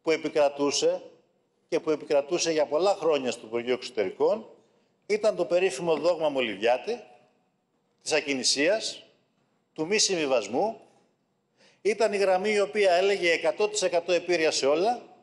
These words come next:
και μέση γραμμή, «Αλλιώς δεν συμφωνούμε», ή κάνω λάθος; Τώρα εσείς μετατοπίζεστε, από ό,τι φαίνεται, από αυτή την, από αυτό το δόγμα. Γιατί δεν το λέτε όμως; Γιατί δεν το λέτε;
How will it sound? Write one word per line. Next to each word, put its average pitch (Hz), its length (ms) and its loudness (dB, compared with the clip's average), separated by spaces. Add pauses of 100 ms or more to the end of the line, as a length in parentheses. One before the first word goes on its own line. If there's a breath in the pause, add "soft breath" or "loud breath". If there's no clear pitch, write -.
(140)
και 165 120 -2
μέση 196 260 0
γραμμή, 165 340 0
«Αλλιώς 240 180 0
δεν 233 100 -6
συμφωνούμε», 233 480 -4
ή 165 60 -4
κάνω 139 220 0
λάθος; - 460 -4 (1500)
Τώρα 196 280 2
εσείς 165 320 0
μετατοπίζεστε, 165 800 -2
από 127 140 0
ό,τι 135 120 -6
φαίνεται, 170 320 -2
από 143 100 0
αυτή 175 200 -2
την, 185 200 -2 (640)
από - 100 -4
αυτό 185 160 -2
το 190 120 2
δόγμα. 160 460 -2 (180)
Γιατί 107 220 -6
δεν 240 120 -4
το 220 80 0
λέτε 147 300 0
όμως; 98 520 -8 (540)
Γιατί 269 180 -6
δεν 311 120 0
το 285 100 2
λέτε; 226 400 -2